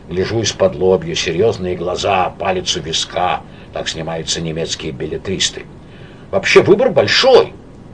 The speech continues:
Есть и любительские снимки. Одна фоточка очень удачная в купальном костюме на участке Арделеона. Кстати, кстати, чуть не забыл. Полиция, тщательно производя розыски, осматривая каждый куст и даже роясь в земле,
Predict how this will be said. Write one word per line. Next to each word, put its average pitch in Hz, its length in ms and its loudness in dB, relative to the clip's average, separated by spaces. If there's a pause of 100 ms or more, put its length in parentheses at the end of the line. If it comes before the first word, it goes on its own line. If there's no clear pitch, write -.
(360)
Есть 190 260 6
и 226 40 -2
любительские 196 840 -4
снимки. 90 580 -10 (180)
Одна 95 280 -6
фоточка 143 480 -4
очень 131 380 -2
удачная 139 580 -4 (160)
в - 80 -18
купальном 123 460 2
костюме 123 500 -2
на 110 120 -2
участке 107 520 0
Арделеона. 104 760 2 (960)
Кстати, 107 580 -2 (560)
кстати, - 340 4
чуть 180 240 0
не 170 140 0
забыл. 165 500 4 (380)
Полиция, 139 480 2
тщательно 120 540 0
производя 123 520 -2
розыски, - 600 0 (340)
осматривая 127 720 2
каждый 120 400 -2
куст - 480 -2
и 117 80 -8
даже 117 260 0
роясь 139 380 0
в 190 40 -4
земле, 160 520 0